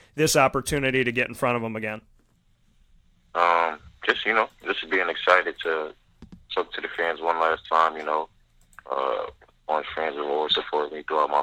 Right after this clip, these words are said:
Speaker 2: four years, and, um, I'm just excited just to get a chance to come see 'em and, um, you know, talk some ball, maybe sign some autographs, take some pictures, whatever the case is.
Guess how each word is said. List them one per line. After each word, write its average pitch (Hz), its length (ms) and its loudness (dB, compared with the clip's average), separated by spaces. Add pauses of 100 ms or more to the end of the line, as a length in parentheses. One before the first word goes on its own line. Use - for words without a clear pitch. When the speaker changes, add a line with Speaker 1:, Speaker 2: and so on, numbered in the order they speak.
Speaker 2:
four 71 180 -2
years, 73 380 -6
and, 73 80 -8
um, 73 200 -4 (440)
I'm 76 80 -2
just 76 180 -10
excited 78 400 2
just 73 160 -8
to - 140 -10
get 73 80 -12
a - 120 -8
chance 69 240 -10
to 50 320 -4 (180)
come 69 340 0 (140)
see 73 140 -4
'em 71 300 -4
and, 67 120 -6
um, 69 280 -6
you 80 80 -14
know, 85 100 -6 (200)
talk 82 240 2
some 73 140 -14
ball, 76 240 2
maybe 76 400 -6 (100)
sign 76 240 0
some 71 80 -12
autographs, 76 560 -4
take 73 140 -8
some 73 120 -14
pictures, 76 360 -10
whatever 78 240 -2
the - 80 -18
case 76 300 -8
is. 71 180 -8